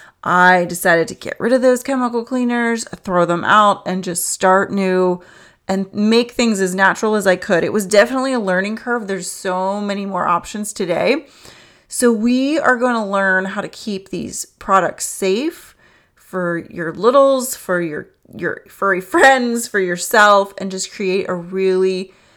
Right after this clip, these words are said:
healthy home environment. So there's a lot of dangerous ingredients out there, and those chemical cleaners, ammonia hydroxide,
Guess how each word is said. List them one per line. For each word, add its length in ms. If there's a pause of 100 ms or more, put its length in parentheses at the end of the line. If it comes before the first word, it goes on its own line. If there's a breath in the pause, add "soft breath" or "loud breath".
(140 soft breath)
healthy 540
home 420
environment. 840 (340 soft breath)
So 600 (1040)
there's 200
a 80
lot 320
of 100
dangerous 480
ingredients 640
out 240
there, 240
and 240
those 160
chemical 420
cleaners, 680 (560 soft breath)
ammonia 420
hydroxide, 1160